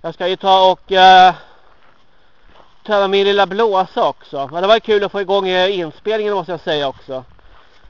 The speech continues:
Jag hade, jag hade med mig en kamera här nämligen. Jag skulle ta och filma och ta upp mikrofonljudet. Här har vi tussilago här.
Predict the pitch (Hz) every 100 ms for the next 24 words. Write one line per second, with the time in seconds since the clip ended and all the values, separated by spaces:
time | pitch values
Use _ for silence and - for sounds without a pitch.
0 | _ 175 185 214 220 202 226 220 214 220
1 | 202 202 277 254 165 151 143 131 127 135
2 | - - 160 185 170 175 165 202 185 156
3 | 196 196 - 170 160 - - _ _ _
4 | _ _ _ 165 165 170 165 170 156 156
5 | 147 135 139 - - - _ _ - -
6 | _ - 247 269 254 262 233 240 220 247
7 | 233 214 233 240